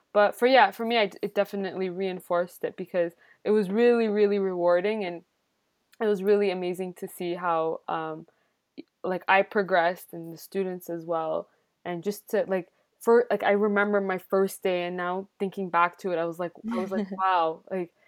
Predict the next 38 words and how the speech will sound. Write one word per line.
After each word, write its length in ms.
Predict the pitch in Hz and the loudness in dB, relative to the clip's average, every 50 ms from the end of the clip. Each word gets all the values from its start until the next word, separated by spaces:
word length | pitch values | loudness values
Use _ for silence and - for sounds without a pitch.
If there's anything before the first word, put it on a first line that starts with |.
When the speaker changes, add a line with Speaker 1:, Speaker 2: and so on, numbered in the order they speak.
| _ _ _ | _ _ _
Speaker 1:
how 120 | - 208 214 | 2 2 4
did 100 | 220 214 | 4 4
I 100 | 220 202 | 2 2
get 280 | 185 202 202 202 - - | 4 2 0 0 0 0
through 280 | 262 285 302 285 240 | 2 4 6 6 4
it?" 120 | 208 - - | 4 4 2
But 140 | 208 185 | 2 4
you 120 | 202 214 208 | 4 2 2
get 280 | 190 240 240 240 - | 2 2 2 2 0
through 220 | - 240 247 247 226 | -2 -2 2 2 2
it, 40 | 196 | 2
and 200 | 190 190 185 - | 2 0 -2 -6
it's, 200 | - 196 - - - - - _ _ - | -8 -8 -10 -12 -20 -20 -20 _ _ -6
it's 200 | - 208 - - | -6 -4 0 2
awesome 400 | - 202 214 220 - - 202 185 | 4 4 4 4 0 -4 -6 -6
'cause 180 | - 214 185 | -6 -4 0
every 260 | - - 196 190 214 190 | 0 0 0 0 -2 0
day 200 | 196 190 196 196 | 0 0 0 0
is, 120 | 196 175 | -2 -4
like, 160 | 196 185 - | -6 -6 -6
a 60 | - 180 | -8 -8
new 260 | 180 185 190 185 185 | -6 -6 -6 -6 -6
experience. 920 | - - - - - - 214 208 202 202 202 196 190 190 190 196 - - | -8 -8 -12 -16 -8 -4 -2 -2 0 0 0 -2 -2 -4 -6 -8 -8 -10
You 100 | 185 170 | -8 -6
learn 220 | 170 175 175 175 - | -6 -6 -8 -10 -12
something 420 | - 170 165 - 170 170 170 170 | -14 -16 -14 -12 -10 -10 -8 -6
new, 520 | 175 196 202 196 190 190 185 185 185 190 - _ _ _ _ _ _ _ - | -4 -2 -2 0 0 -2 -2 -4 -6 -8 -12 _ _ _ _ _ _ _ -6
um, 220 | - 170 170 165 185 | -4 -4 0 2 2
Speaker 2:
Yeah. 140 | 180 170 | 2 2
Speaker 1:
you 60 | - - | 2 0
experience 760 | - - - - - - 185 185 185 190 190 185 190 185 - | -2 -6 -10 -10 -6 -4 -2 -2 -2 -2 -4 -4 -6 -8 -10
something 440 | - 196 185 175 - 190 185 180 180 | -10 -10 -10 -8 -8 -8 -8 -8 -8
new, 460 | 180 175 175 175 175 170 170 175 180 _ _ _ - | -6 -6 -6 -6 -8 -8 -10 -12 -14 _ _ _ -8
you 100 | 185 - | -4 -4
interact 500 | 220 202 - 208 190 185 190 196 196 - | -4 -4 -2 0 4 4 4 4 2 -2
with 140 | 208 202 - | -6 -6 -4
different 340 | 185 185 - 190 175 175 | -6 -8 -8 -10 -12 -10
people. 640 | - - 190 185 - 196 180 175 170 175 180 196 | -10 -12 -12 -8 -4 -2 0 0 0 -2 -4 -6